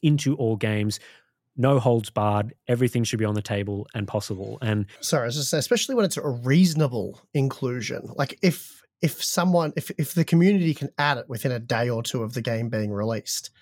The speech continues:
Speaker 2: then there's no excuse for it not to be there from the developer.
Speaker 1: Yes, a hundred percent. Like, yeah, there's gonna be some games where there's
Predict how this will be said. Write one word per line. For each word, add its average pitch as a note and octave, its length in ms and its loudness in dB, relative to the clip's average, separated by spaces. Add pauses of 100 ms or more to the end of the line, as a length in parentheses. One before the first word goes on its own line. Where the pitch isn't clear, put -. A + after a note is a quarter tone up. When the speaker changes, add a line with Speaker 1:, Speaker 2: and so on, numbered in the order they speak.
(500)
Speaker 2:
then A#2+ 120 2
there's A#2+ 200 0
no D3+ 360 4
excuse A#2+ 420 -6
for B2 160 -4
it A#2+ 60 -6
not A2+ 280 -4
to A2+ 120 -2
be G2+ 180 -2
there G#2 380 -6 (180)
from A#2+ 160 -2
the G#2+ 100 -4
developer. G2+ 540 -4 (280)
Speaker 1:
Yes, - 520 0
a B2+ 40 0
hundred C#3+ 280 0
percent. A2 340 -2
Like, C#3+ 260 0
yeah, B2+ 280 2 (480)
there's C#3 160 2
gonna C#3+ 180 4
be B2+ 160 4
some A#2 380 2 (100)
games A2+ 400 2
where G#2+ 320 2
there's G#2 320 -2